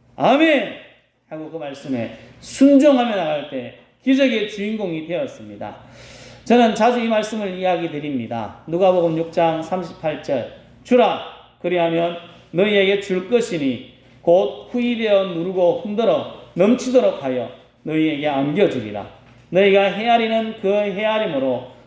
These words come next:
너희도 도로 헤아림을 받을 것이니라." 주고 헤아리려고 하면 손해입니다.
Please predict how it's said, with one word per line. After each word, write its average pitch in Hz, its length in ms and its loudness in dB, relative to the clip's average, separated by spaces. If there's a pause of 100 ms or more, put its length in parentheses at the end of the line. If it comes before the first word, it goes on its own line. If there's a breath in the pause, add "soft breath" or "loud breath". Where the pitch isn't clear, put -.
너희도 147 640 2
도로 135 480 0
헤아림을 202 540 2 (380)
받을 175 400 2
것이니라." 117 960 -4 (1700)
주고 262 500 4
헤아리려고 190 720 -4
하면 135 300 -10
손해입니다. 151 880 -4